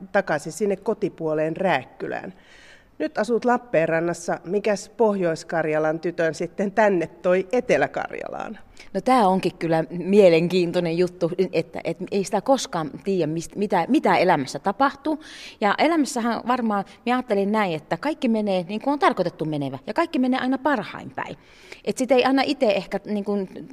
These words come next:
Speaker 2: tiedä ja tajua, että se tie ei ole suora, vaan se voi vähän mutkitella. Et tosiaankin silloin, silloin, kun lapset syntyivät, niin muutettiin Rääkkylään ja rakennettiin sinne koti, ja se koti on siellä edelleen. Et minun koti on Rääkkylässä,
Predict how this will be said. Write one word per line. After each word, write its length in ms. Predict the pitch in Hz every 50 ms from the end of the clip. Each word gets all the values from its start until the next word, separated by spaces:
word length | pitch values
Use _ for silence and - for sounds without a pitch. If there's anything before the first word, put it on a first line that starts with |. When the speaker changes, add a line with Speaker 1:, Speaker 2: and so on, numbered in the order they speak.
| 190 190 - 190 190 -
Speaker 2:
tiedä 240 | - 254 240 208 170
ja 140 | 170 175 170
tajua, 360 | - 208 208 208 185 165 147
että 180 | 156 - -
se 140 | 160 - 165 - - - - - - - _ -
tie 180 | - 226 214 180
ei 180 | 160 170 165
ole 80 | 170 165
suora, 460 | - - - 208 190 170 156 151 143
vaan 260 | 147 139 143 147 147 -
se 160 | - - 170 160
voi 160 | 170 165 170
vähän 180 | 175 185 185
mutkitella. 640 | 190 208 214 208 - - 147 - - 76 71 73 - - _ - _ _ _ _ _ - _ _ _ -
Et 160 | - - -
tosiaankin 380 | - 202 190 262 262 226 196 185
silloin, 340 | - 190 175 175 170 170 170 - - - - -
silloin, 260 | - - 214 220 196
kun 100 | - 175
lapset 320 | 175 190 196 - - 170 -
syntyivät, 720 | - - 233 254 247 - 175 160 160 160 156 156 - - -
niin 240 | 170 170 160 156 156 -
muutettiin 520 | 160 180 165 156 156 147 - - 160 151
Rääkkylään 600 | 156 151 147 143 - - 165 160 156 151 147 147
ja 80 | 147 143
rakennettiin 600 | 151 151 156 151 - 151 151 147 147 - - 151 143
sinne 260 | - 160 151 147 143 147 -
koti, 300 | - 147 151 - 147 147
ja 100 | 147 143
se 140 | 135 160 165
koti 280 | - 170 170 - 180
on 80 | 190 196
siellä 200 | 202 220 220 220
edelleen. 460 | 202 156 151 139 135 123 104 104 107
Et 140 | 135 170 -
minun 160 | 175 175 180
koti 300 | - 196 185 - 220 214
on 180 | 214 226 220 170 - -
Rääkkylässä, 640 | - 160 139 127 - - - 165 170 165 - - 180